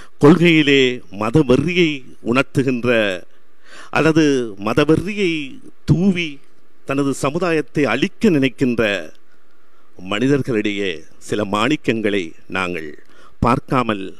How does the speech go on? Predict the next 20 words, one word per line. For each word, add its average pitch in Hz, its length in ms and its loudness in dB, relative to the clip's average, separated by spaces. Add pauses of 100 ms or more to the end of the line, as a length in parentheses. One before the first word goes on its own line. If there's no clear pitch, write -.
(140)
இழந்து 120 400 2
விடுகின்ற 95 560 0
சந்தர்ப்பங்களையும் 98 960 -4 (340)
எதிர்நோக்க 120 480 -2
வேண்டியிருக்கின்றது. 82 760 -6 (420)
எனவே, 98 460 2
தயவு 123 320 4
கூர்ந்து 90 440 2 (180)
இந்த 143 260 0
சமுதாயத்திடம் 165 580 2
நான் 123 320 2
வேண்டிக் 139 300 0
கொள்கின்ற 110 400 2
விடயம், 85 340 -2 (100)
என் 143 160 0
எழுத்தின் 160 400 2
மீது 147 240 0
சத்தியமாக 123 640 0
நான் 107 240 -2
சொல்லுகின்ற 139 540 2